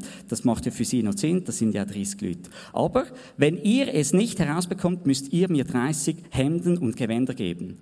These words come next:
Okay, ich weiss nicht, ob jemand von euch dreißig Anzüge hat im Schrank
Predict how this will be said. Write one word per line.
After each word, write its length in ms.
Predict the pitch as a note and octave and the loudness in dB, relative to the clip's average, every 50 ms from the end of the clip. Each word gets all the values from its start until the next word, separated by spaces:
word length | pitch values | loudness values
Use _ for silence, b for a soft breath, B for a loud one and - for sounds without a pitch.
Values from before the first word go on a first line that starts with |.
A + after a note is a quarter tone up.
| - - | -10 -6
Okay, 300 | - B2+ B2+ - F3+ F#3 | -6 -4 -2 -2 -2 -2
ich 100 | F3 - | -2 -2
weiss 240 | A#2 G#2+ A2+ - - | -4 -4 -4 -2 -2
nicht, 280 | C#3 D3 C#3+ - - - - - _ - | -4 -4 -4 -8 -16 -20 -20 -16 _ -8
ob 260 | B2 G#2+ G2+ - - | -8 -8 -6 -4 -4
jemand 280 | A#2+ A#2+ - A2+ - - | -4 -4 -4 -8 -12 -10
von 120 | - G2 | -8 -6
euch 320 | F2+ G2+ C3+ F#3 G3+ G3+ - | -4 -4 -4 -4 -6 -8 -8
dreißig 380 | - A#2 A#2+ A2+ - - - | -8 -6 -4 -4 -6 -4 -4
Anzüge 480 | A2 A2+ C#3+ D#3 - - F#3 F3+ - D#3+ | -4 -4 -2 -4 -4 -6 -4 -4 -4 -6
hat 140 | E3 G3+ - - - - - | -6 -6 -10 -14 -16 -12 -10
im 120 | D#3+ E3 | -10 -8
Schrank 380 | - E3+ E3 E3+ F3+ F3 - | -6 -6 -6 -6 -6 -8 -10